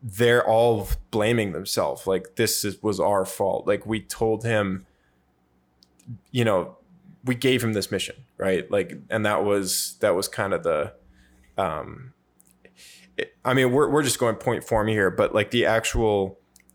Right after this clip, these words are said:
uh, series of events that leads up to him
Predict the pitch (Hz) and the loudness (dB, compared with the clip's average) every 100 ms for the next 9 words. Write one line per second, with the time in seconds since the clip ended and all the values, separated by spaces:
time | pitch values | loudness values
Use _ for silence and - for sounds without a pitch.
0 | - 104 95 - 131 131 117 107 101 95 | -2 0 0 0 0 0 0 -2 0 -2
1 | 104 117 - 110 98 98 - - 107 98 | 0 -2 -2 -4 -2 -2 -2 -4 -4 -2
2 | 78 - 123 117 107 | -4 -4 0 0 -2